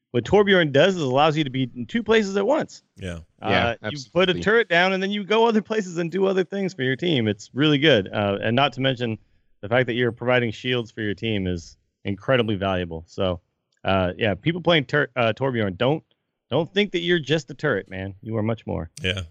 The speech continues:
Speaker 2: you're so
Speaker 3: Yeah.
Speaker 2: much more.
Speaker 3: In, in defense, maybe a little bit more. You're gonna be standing there repairing it, but i-, if people figure it out and start shooting at it, it's probably gonna explode anyway.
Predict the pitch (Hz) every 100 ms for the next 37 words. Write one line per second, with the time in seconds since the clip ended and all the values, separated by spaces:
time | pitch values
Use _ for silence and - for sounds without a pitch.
0 | _ - 117 107 120 98 - 151 165 185
1 | 175 254 - 170 147 - 123 139 147 151
2 | 147 127 127 127 120 110 120 127 120 101
3 | 107 98 104 - 107 104 104 104 104 95
4 | 98 104 107 110 117 120 117 120 180 208
5 | - 226 190 165 127 - - 135 123 104
6 | 101 104 104 92 - 95 - 113 110 113
7 | 110 123 127 95 - 107 101 101 92 87
8 | - 104 98 95 95 120 139 156